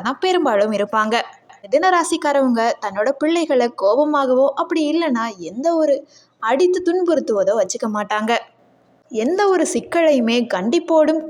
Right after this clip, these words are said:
கனிவோடும் பேசி தீர்த்து வைப்பாங்க. அது மட்டும் இல்லாம அவங்கள நல்வழியிலையுமே கொண்டு வருவாங்க. எத்தனை பெரிய பிரியமான வாழ்க்கை துணை இருந்தாலுமே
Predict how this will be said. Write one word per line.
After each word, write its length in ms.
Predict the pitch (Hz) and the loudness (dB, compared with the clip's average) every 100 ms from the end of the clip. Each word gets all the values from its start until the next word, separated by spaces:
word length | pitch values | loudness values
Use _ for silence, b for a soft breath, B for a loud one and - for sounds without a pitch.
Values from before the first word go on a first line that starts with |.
| 214 | -6
கனிவோடும் 580 | 196 302 320 294 302 - | -4 0 2 2 0 -2
பேசி 280 | 349 359 294 277 | -2 0 -2 -4
தீர்த்து 260 | 214 220 254 | -4 -2 0
வைப்பாங்க. 440 | 226 214 214 214 233 226 - - _ _ _ _ - | 0 -2 -2 -2 0 -2 -6 -20 _ _ _ _ -8
அது 120 | 196 311 | -2 0
மட்டும் 240 | 349 381 349 | 0 0 2
இல்லாம 300 | 311 277 285 269 | 2 2 0 0
அவங்கள 320 | 240 240 226 247 214 | 0 0 2 0 0
நல்வழியிலையுமே 840 | 196 294 370 330 349 320 247 190 208 214 | 0 2 2 2 2 2 2 -2 -4 -2
கொண்டு 220 | 208 226 | 0 2
வருவாங்க. 420 | 226 220 220 220 233 - - _ _ _ _ | 2 2 2 2 0 -2 -10 _ _ _ _
எத்தனை 240 | 349 381 370 | -4 -2 0
பெரிய 240 | 320 320 349 339 - | 2 4 2 0 0
பிரியமான 560 | 311 349 359 330 330 349 262 | 2 2 2 0 0 -2 -2
வாழ்க்கை 300 | 220 294 349 359 | 0 0 0 0
துணை 180 | 311 262 202 | 0 0 0
இருந்தாலுமே 580 | 226 285 294 226 190 | 0 0 0 0 -2